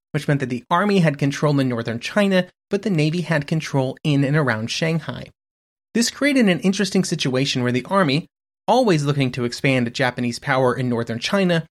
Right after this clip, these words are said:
was actually in favor of abandoning Shanghai altogether. The Navy was not willing to go that far, but they were willing to continue some level of negotiations, even though it appeared that the situation was rapidly spiraling out of control.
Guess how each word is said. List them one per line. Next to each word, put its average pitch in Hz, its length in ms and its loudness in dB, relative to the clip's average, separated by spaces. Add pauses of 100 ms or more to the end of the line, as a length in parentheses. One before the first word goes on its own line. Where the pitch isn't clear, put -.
(240)
was 180 160 2
actually 262 420 0
in 190 200 2
favor 185 520 2
of 156 160 2
abandoning 175 500 2
Shanghai 170 480 0
altogether. 147 520 -2 (640)
The 175 80 4
Navy 240 280 4
was 196 160 0
not 185 200 2
willing 165 200 2
to 147 100 0
go 131 200 0
that 147 240 2
far, - 480 -8
but 151 160 -2
they 160 100 0
were 170 140 2
willing 196 320 2
to - 100 -12
continue 180 540 2
some 180 340 2
level 170 260 2
of 147 120 0
negotiations, 143 920 -2 (240)
even 220 300 2
though 208 120 2
it 180 80 2
appeared 165 440 0
that 156 100 -10
the 147 100 -4
situation 143 760 -2 (160)
was 156 160 -2
rapidly 165 500 0
spiraling 131 640 -2
out 110 120 -2
of 113 100 -8
control. 139 560 -2